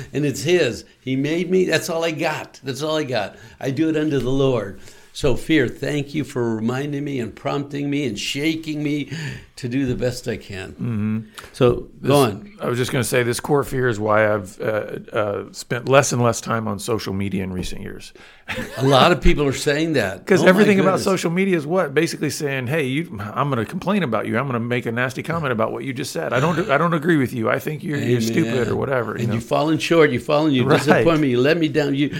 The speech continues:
Speaker 1: you're bad. You, it triggers your core fear. That's
Speaker 2: Mm-hmm.
Speaker 1: beautiful. So remember, four things. We've covered three now. This is number four. Unhealthy fantasies.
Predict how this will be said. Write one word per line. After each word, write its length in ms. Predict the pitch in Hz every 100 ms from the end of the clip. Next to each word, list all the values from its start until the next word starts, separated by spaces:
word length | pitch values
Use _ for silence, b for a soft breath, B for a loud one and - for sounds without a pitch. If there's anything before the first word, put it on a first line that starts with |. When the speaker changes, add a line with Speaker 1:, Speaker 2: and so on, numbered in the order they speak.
| B
Speaker 1:
you're 160 | 127 143
bad. 300 | 147 147 143
You, 260 | 117 123 B
it 200 | B 120
triggers 420 | - 170 160 147
your 120 | 123 131
core 220 | - 135
fear. 520 | 123 151 139 98 - _ _ -
That's 240 | 131 135
Speaker 2:
Mm-hmm. 100 | -
Speaker 1:
beautiful. 640 | 113 131 120 123 90 82 - B B B
So 300 | - 170 143
remember, 380 | 123 160 151 110
four 480 | - - 139 156 175
things. 440 | - 143 113 98
We've 180 | 107 104
covered 340 | 123 120 123
three 240 | 165 165 156
now. 240 | 113 104
This 200 | 113 117
is 60 | 123
number 280 | 127 117 107
four. 380 | - 104 90 - B B B B B _ -
Unhealthy 480 | 139 143 135 - 107
fantasies. 880 | - 98 98 95 - - - -